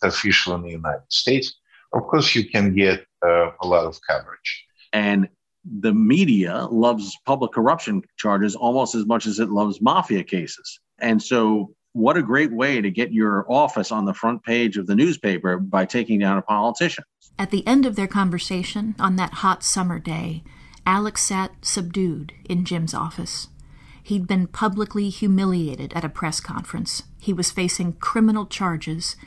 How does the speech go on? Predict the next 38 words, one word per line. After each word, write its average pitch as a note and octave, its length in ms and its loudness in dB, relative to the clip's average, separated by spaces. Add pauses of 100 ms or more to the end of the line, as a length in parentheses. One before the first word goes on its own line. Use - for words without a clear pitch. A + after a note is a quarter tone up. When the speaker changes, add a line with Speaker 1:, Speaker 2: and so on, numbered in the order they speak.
(120)
Speaker 3:
His F#3 180 0
bank G3 380 0
accounts G#3 440 -2
had F#3 140 -2
been E3 160 -4
frozen G#3+ 540 0
by D#3+ 160 -2
prosecutors, F#3+ 920 -4 (280)
and F#3+ 160 2
his F#3 140 0
current A3+ 420 -2
lawyers A3 600 0
had F#3+ 160 -4
a D#3+ 60 -6 (160)
conflict F#3+ 400 -2
of E3+ 120 -4
interest. - 520 -8 (640)
But G3+ 140 -4
he'd B3 340 -4
had A3 380 -2
nothing G#3+ 520 0
to G#3 120 -4
do F#3 320 2
with D#3 200 -6
this E3+ 200 -6
drug E3 280 -6
conspiracy E3 840 -6 (260)
and F#3+ 160 0
was F3 220 -4
desperate - 640 -4
to - 80 -10
prove G#3 340 -4
it B3+ 220 -8 (340)
and F3+ 200 -2
restore F3+ 440 -2
his E3+ 220 -4
good E3+ 220 -6
name. D#3 460 -8